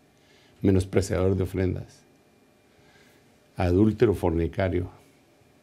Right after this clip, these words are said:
¿Y qué, qué dijimos que era, eh, Ofni?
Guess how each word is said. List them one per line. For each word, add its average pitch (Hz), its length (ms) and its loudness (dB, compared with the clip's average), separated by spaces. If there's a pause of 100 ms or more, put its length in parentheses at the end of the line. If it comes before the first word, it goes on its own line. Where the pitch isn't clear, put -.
(1800)
¿Y 82 460 2 (1500)
qué, 101 180 6
qué 113 140 8
dijimos 117 480 6
que 95 220 6
era, 110 340 4
eh, 85 360 4
Ofni? 123 440 2